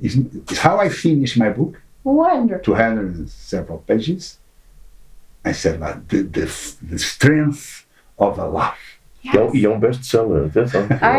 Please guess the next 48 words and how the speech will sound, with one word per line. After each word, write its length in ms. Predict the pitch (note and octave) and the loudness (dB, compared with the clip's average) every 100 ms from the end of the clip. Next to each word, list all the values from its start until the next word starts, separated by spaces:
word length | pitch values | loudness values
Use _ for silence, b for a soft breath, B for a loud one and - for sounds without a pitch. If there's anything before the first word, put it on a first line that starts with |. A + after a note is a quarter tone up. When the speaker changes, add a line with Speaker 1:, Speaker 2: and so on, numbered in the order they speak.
| C#4+ | 2
Speaker 3:
um 20 | C4+ | 2
Speaker 2:
am 60 | |
Speaker 3:
best-seller. 220 | B3+ C#4+ - | 2 2 2
Speaker 2:
looking 280 | F#4+ F4 | 0 2
forward 320 | F4 D#4+ D#4+ D#4+ | 2 4 2 0
to 120 | D4 | 0
reading 380 | C4+ D4 C#4+ C4 | 2 2 4 2
this 160 | A#3+ | 2
book. 180 | A#3+ A3 | 2 2
I 160 | - C#4 | 4 4
will 120 | D#4+ D4 | 2 2
learn 280 | D#4 E4+ - | 2 2 0
Portuguese, 560 | C#4 - B3 A3+ B3+ | 0 0 0 0 2
Speaker 1:
I 60 | - | 4
Speaker 2:
but 100 | B3 | 4
I'm 120 | A#3+ | 2
Speaker 1:
don't 60 | A#3 | 2
Speaker 2:
sure 120 | C#4 | 2
you're 140 | C4 | 4
Speaker 1:
have 20 | A#3+ | 2
Speaker 2:
gonna 180 | A#3 | 2
make 200 | A3+ A3+ | 2 2
it 80 | A3 | 0
in 120 | G3+ | -2
English 340 | G3 F#3+ F3 - | -2 0 -2 -2
too, 200 | - E3+ | 0 2
right? 240 | E3+ F#3 - | 2 0 -4
Speaker 1:
It's 160 | - | 0
a 60 | A3 | 0
pleasure 400 | - C#3 C3+ A#2+ | 2 2 2 0
to 100 | A#2 | 2
meet, 240 | A2 A#2 - | 4 2 0
to 100 | B2 | 2
be 140 | C#3+ | 4
with 240 | C3+ B2+ G#2+ | 4 2 4
you. 400 | C#3 D#3 D#3+ - - - | 4 4 2 -2 -4 -4
Speaker 2:
<laughs> 260 | _ - - | _ -6 2
Speaker 1:
Any 360 | C#3+ D3 C#3+ C#3 - C3 | 2 4 2 2 2 2
argument, 640 | C3 C3 B2+ B2+ A#2+ - B2+ | 4 2 2 2 0 -2 -2
it's 200 | A2 - | 2 2
okay, 460 | A2 - A2+ A#2 A#2+ | 0 2 2 2 2
and 140 | A2+ | 0
I 80 | A2 A2+ | 0 -2
appreciate 580 | - A2+ - G2+ F2 - | -4 -2 0 2 0 -2
it. 720 | C3+ B2 - - - - - - - | 0 2 2 0 -2 -4 -4 -4 -6
<laughs> 160 | - - | -6 0
But 120 | - | 2
that, 240 | - G#3+ | 2 -4